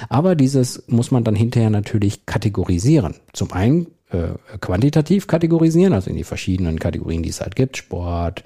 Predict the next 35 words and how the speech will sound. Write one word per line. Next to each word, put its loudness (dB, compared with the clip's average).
Freizeit, -2
Lernen, 0
was -4
weiß -2
ich. 0
Aber 2
natürlich, 2
ähm, 0
ist 0
auch 2
eine 2
qualitative -2
Analyse -4
nicht -12
schlecht. -8
Und -2
das 0
würde 2
jetzt 0
über 2
diese 0
Funktion -4
dann -6
passieren, 0
dass -2
man -2
eben -2
die -4
Nutzer -4
das -10
bewerten 0
lässt. -16
Das 2
ist 0
sicherlich, 2